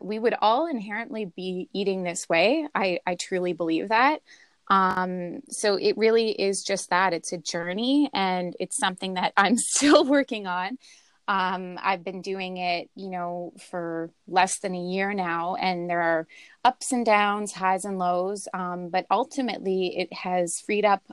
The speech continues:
a lot of time for me, way less worry about food, nutrition, um, and just kinda trusting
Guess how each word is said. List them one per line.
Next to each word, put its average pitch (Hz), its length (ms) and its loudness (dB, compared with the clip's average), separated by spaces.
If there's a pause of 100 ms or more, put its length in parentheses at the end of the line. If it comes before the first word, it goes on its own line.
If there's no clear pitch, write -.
a 196 60 0
lot 185 260 6
of 180 220 4 (420)
time 247 340 4
for 269 160 -2
me, 247 440 0
way 202 320 0
less 202 460 -2
worry 196 520 0
about 175 400 -2
food, 208 420 -2
nutrition, 185 960 -4 (320)
um, 190 240 -2
and 185 100 -4
just 196 220 -2
kinda 196 260 -4
trusting 180 840 -2